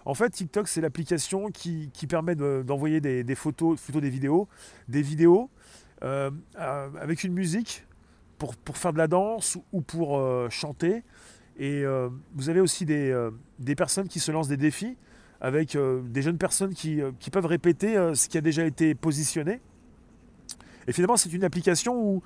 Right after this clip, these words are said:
tout le monde copie tout le monde. C'est pas, c'est l'application, euh, l'application, euh, deux mille vingt, deux mille vingt et un, enfin l'application de nos jours, c'est vraiment l'application la, la plus téléchargée et la plus utilisée parce que c'est l'application de Monsieur, Madame, Tout le monde.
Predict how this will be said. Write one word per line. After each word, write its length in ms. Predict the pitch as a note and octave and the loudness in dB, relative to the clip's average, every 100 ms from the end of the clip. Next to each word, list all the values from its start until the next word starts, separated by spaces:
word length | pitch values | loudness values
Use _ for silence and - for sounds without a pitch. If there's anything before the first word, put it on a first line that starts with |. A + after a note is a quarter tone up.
| - - | -10 -8
tout 80 | - | -2
le 60 | A3+ | 0
monde 140 | B3 | 0
copie 220 | G#3 G3 | 0 0
tout 80 | G3 | 0
le 80 | G3 | 2
monde. 260 | G3 B2 G2 - - - | 2 0 -6 -18 -20 -6
C'est 200 | - F#3 | 2 2
pas, 140 | - - | 2 2
c'est 140 | - | 4
l'application, 720 | G3 - G3 G3+ - A#3 A#3 E3+ | 4 0 2 2 2 -2 -6 -4
euh, 320 | E3 D#3 D3+ C#3+ - - - - - - - - - | -2 -2 -4 -8 -16 -20 -20 -20 -20 -20 -20 -20 -10
l'application, 800 | D#3 D3+ F3 F#3 E3 G#3+ A3+ A3 G2 | -6 -4 2 2 2 0 -2 -6 -10
euh, 100 | F2 - - - - - | -16 -20 -20 -20 -20 -12
deux 140 | C#3 F3+ | 4 4
mille 180 | G3+ E3 | 4 4
vingt, 160 | G#3+ | 4
deux 100 | G3 | 4
mille 100 | F#3 | 2
vingt 180 | E3+ D#3+ | 2 2
et 60 | F#3 | 2
un, 60 | |
enfin 200 | G#3 - | 2 2
l'application 460 | D3+ D3 F#3 F3 G3 | 0 0 2 0 2
de 100 | E3+ | 2
nos 140 | E3+ | 4
jours, 340 | D3+ G3 A#3 F3 - - - | 4 2 0 -2 -8 -8 0
c'est 180 | - | 2
vraiment 240 | D#3+ G3+ A#3 | 2 2 2
l'application 560 | F3 E3 F#3+ F#3 - | 2 2 4 4 4
la, 120 | G#3+ C#3+ | 0 0
la 140 | D#3 | -2
plus 180 | - G3 | 0 0
téléchargée 640 | G3 F#3 F#3+ E3 E3 B3 - - - | 2 4 2 2 2 0 -2 -18 -6
et 80 | C#3+ | 0
la 80 | E3 | 0
plus 160 | G#3 | 2
utilisée 400 | F3 G3 F#3 G3 | 0 0 2 2
parce 180 | B3+ - | 2 4
que 160 | G3 F3 - - | 4 4 0 -2
c'est 180 | - F3+ | 2 4
l'application 480 | F#3 G3+ G3+ F#3+ A#3+ | 4 2 2 2 6
de 200 | F3+ E3+ | 6 6
Monsieur, 300 | D#3 F#3+ A3 | 4 2 2
Madame, 220 | G3 F3+ | 2 2
Tout 80 | F#3+ | 0
le 80 | F3+ | 0
monde. 240 | D#3 | -2